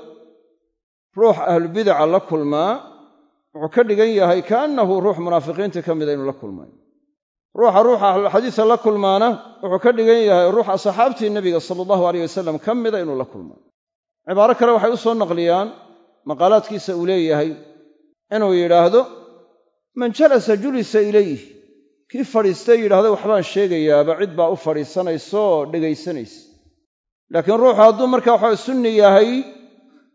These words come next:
nasiib wuxuu ku leeyahay, "Wa rafacnaa laka dikrak." Hadalku Allah uu yidhi Nabiga calayhi salaatu wasalaam, "Xuskaagaanu sare u qaadaynaa,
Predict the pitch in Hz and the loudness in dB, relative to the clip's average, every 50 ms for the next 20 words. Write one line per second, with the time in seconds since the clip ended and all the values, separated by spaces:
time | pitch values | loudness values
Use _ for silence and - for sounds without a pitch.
0 | _ _ _ - 190 220 214 - - 294 320 311 269 277 262 208 208 233 233 - | _ _ _ -6 -2 -2 -2 0 0 -2 -2 -2 -2 -4 -4 -2 -2 -4 -4 -4
1 | 262 262 254 240 226 226 208 202 190 185 185 202 208 233 240 254 240 - - 190 | 0 4 4 4 4 4 2 2 4 4 4 4 4 2 -2 -8 -10 -6 -2 0
2 | 175 180 170 143 165 233 208 202 208 202 196 190 185 185 196 214 214 - 196 196 | 0 0 0 0 -2 -2 -2 0 -2 0 0 0 0 0 0 -2 -2 -2 -4 -6
3 | 175 170 240 - - 220 214 214 175 - - - - - - _ _ _ _ _ | -4 -8 -10 -6 -2 2 2 2 2 2 -4 -16 -20 -20 -20 _ _ _ _ _
4 | _ _ _ _ _ _ _ _ _ _ _ _ 156 156 156 151 143 170 170 170 | _ _ _ _ _ _ _ _ _ _ _ _ -4 -4 -4 -4 -2 -2 0 0
5 | 170 175 180 180 208 226 226 208 190 190 202 220 226 - - - - - 196 214 | 2 2 2 2 2 0 2 2 2 2 2 -2 -4 -8 -16 -20 -16 -8 -8 -4
6 | 196 185 180 185 165 180 190 196 185 165 - - 175 175 180 170 170 - 160 165 | -2 0 0 2 0 2 0 0 -2 -2 -4 -2 -2 0 0 0 -2 -4 -6 -6
7 | 151 - - 170 196 226 254 240 208 147 - - - - _ _ _ _ _ _ | -6 -2 -2 0 0 2 0 0 -4 -6 -10 -16 -20 -20 _ _ _ _ _ _
8 | _ _ _ _ _ _ 196 196 - - 190 196 190 175 180 180 175 165 - - | _ _ _ _ _ _ -8 -8 -6 -2 0 0 0 2 0 0 0 -2 -6 -4
9 | - 180 208 208 202 - - 175 175 175 160 160 151 151 147 143 143 135 123 113 | -2 -2 0 0 -2 -2 2 4 4 4 4 2 0 0 -2 -2 -4 -4 -6 -8
10 | 101 - | -10 -14